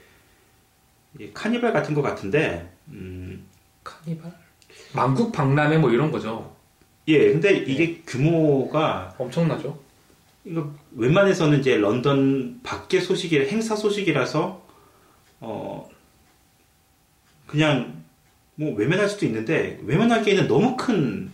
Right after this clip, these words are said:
Speaker 1: 그냥 이 런던
Speaker 2: <laughs>
Speaker 1: 교민분들도 정말 찾아가서 그 한 번씩 구경하고 오실 만한 행사라고 저는 생각이 들어서.
Speaker 2: 토론토에서 하는 행사면 사실 뭐 당일치기도 가능하니까요.
Speaker 1: 예.
Speaker 2: 네.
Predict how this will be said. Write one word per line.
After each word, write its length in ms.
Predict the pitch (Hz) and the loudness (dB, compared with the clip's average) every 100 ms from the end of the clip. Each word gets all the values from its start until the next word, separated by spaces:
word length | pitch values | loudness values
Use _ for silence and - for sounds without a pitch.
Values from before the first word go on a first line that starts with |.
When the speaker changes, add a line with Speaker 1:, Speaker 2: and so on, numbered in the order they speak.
| - | -8
Speaker 1:
그냥 160 | 170 143 - | -2 0 2
이 160 | 339 147 | 4 4
런던 460 | 415 143 - 381 539 | 4 4 6 4 4
Speaker 2:
<laughs> 1040 | 508 - 539 539 - 523 - - - - | 2 2 0 0 0 -2 -2 -4 -4 0
Speaker 1:
교민분들도 840 | 147 196 214 202 185 156 180 - | 2 4 4 4 4 4 4 2
정말 540 | - 131 160 156 156 - - 226 | 0 2 4 4 2 0 -2 0
찾아가서 680 | 240 247 190 147 196 233 - - - - - _ _ _ _ | 2 2 2 0 0 -2 -6 -18 -20 -20 -20 _ _ _ _
그 340 | 120 113 113 | -6 -6 -6
한 100 | 165 196 | -6 -6
번씩 220 | 196 - | -4 -6
구경하고 440 | 131 185 180 127 110 | -2 0 0 0 0
오실 480 | - 190 180 170 | 2 4 6 4
만한 600 | 135 135 180 170 160 151 143 | 4 4 4 4 2 2 0
행사라고 380 | 214 208 180 | 0 2 2
저는 140 | 131 113 | 0 -2
생각이 320 | 180 190 165 | -4 -4 -4
들어서. 580 | 135 98 95 160 85 - _ _ _ _ - | -4 -8 -6 -8 -8 -12 _ _ _ _ -4
Speaker 2:
토론토에서 540 | 285 311 311 285 262 | 2 2 2 2 2
하는 200 | 254 247 | 0 0
행사면 360 | 247 247 214 208 | -2 -2 0 0
사실 240 | - 202 | -2 -4
뭐 420 | 170 156 139 - _ _ _ _ _ _ _ _ | -2 -2 -4 -10 _ _ _ _ _ _ _ _
당일치기도 600 | - 151 214 214 202 - - | -2 2 2 0 -2 -2 -4
가능하니까요. 600 | 127 147 190 185 127 120 | -4 -2 -4 -4 0 2
Speaker 1:
예. 140 | 98 87 85 | 2 -2 -6
Speaker 2:
네. 300 | 82 110 | -8 -10